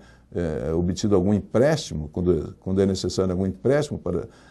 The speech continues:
é, é, satisfazer as necessidades públicas, é necessário dinheiro emprestado, então isso é de acordo com as regras do direito financeiro.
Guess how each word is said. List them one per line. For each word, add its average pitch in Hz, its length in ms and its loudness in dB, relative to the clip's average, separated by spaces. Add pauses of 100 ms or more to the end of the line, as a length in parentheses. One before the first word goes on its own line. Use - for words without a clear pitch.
(200)
é, 80 600 -2
é, 80 40 -10
satisfazer 92 600 2
as 85 120 2
necessidades 87 580 2
públicas, 104 380 2
é 85 60 0
necessário 90 460 0
dinheiro 92 200 2
emprestado, 123 460 2
então 107 240 2
isso 110 200 0
é 127 60 0 (300)
de 107 60 2
acordo 110 240 4
com 127 80 2
as 104 100 6
regras 117 180 8
do 127 120 6
direito 113 240 8
financeiro. 127 520 4